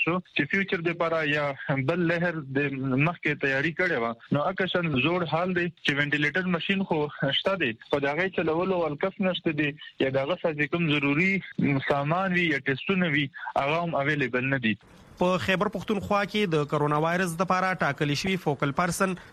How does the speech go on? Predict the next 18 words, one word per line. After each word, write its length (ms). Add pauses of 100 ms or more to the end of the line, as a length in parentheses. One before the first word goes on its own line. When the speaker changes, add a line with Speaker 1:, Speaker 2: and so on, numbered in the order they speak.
(180)
Speaker 2:
او 120
د 140
عامې 360
روغتیا 340
د 140
څانګې 340
مشر 260
ډاکټر 520
اکرام 300
الله 260
خان 300
وی-، 240
ویډیو 340
ته 80
وویل، 260 (300)
هسپتالونو 720
ته 180
د 140